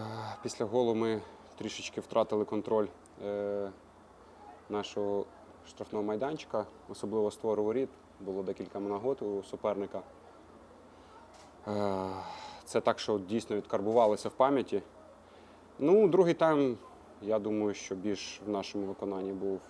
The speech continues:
е, що в тактичному, що в фізичному плані був більш ефективнішим, що вилилося, в принципі, в другий м'яч. І вже зрозуміло було, що ми цю гру доведемо до логічного завершення.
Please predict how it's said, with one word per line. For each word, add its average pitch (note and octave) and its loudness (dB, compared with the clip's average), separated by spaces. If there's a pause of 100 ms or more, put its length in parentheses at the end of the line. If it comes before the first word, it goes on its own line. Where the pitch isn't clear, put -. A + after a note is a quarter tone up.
(140)
е, G2 -2
що - -4
в G2+ -8
тактичному, G#2 -6
що - -8
в - -8
фізичному G#2+ -6
плані F#2+ -6
був G2 -6
більш F#2+ -10
ефективнішим, G2 -8 (1400)
що - -2
вилилося, G2+ -2
в - -16
принципі, G2 -8
в G2 -8
другий F#2+ -4
м'яч. A2 -6 (1300)
І F#2+ -2
вже G#2 2 (160)
зрозуміло G2 -2
було, F#2+ -4
що F#2+ -8
ми F#2+ -4
цю F#2+ -6
гру F#2+ -4
доведемо F#2 -6
до F#2 -6
логічного F#2+ -6
завершення. F#2 -8